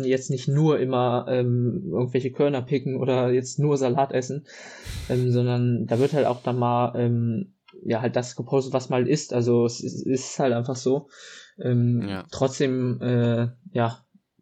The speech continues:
Speaker 1: probiere ich natürlich auch jetzt, äh, mich nur ni-, mich nicht nur von sowas zu ernähren. Ähm, aber ja, ich denk, äh,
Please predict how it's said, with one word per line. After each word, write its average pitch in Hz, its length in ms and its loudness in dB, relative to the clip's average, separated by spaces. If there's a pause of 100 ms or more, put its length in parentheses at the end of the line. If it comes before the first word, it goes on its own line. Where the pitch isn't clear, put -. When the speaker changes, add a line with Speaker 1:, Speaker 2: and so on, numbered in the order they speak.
(120)
Speaker 1:
probiere 123 240 2
ich 127 100 0
natürlich 127 340 -2
auch 123 160 0
jetzt, - 340 -8 (580)
äh, 117 340 2
mich - 300 -2
nur 131 140 2
ni-, 131 200 -2
mich 123 540 0
nicht 127 160 -2
nur 135 120 2
von 127 160 -2
sowas 123 260 0
zu - 100 0
ernähren. 127 500 0
Ähm, 123 420 2 (600)
aber 117 680 2
ja, 117 280 2
ich 117 100 -6
denk, 123 440 0
äh, 113 500 0